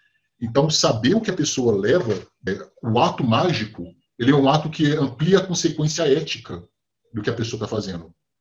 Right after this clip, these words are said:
Então, a pessoa vai fazer um rito de cura, por exemplo.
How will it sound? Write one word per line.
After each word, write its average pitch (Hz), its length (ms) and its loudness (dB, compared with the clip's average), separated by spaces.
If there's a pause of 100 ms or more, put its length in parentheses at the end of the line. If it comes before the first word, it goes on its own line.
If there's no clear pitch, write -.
(720)
Então, 131 640 4
a 117 80 -14
pessoa 147 320 0
vai 147 140 0
fazer 151 180 0
um 156 60 2
rito 151 200 -4
de - 80 -14
cura, 147 240 -2
por 101 160 -6
exemplo. 87 480 -10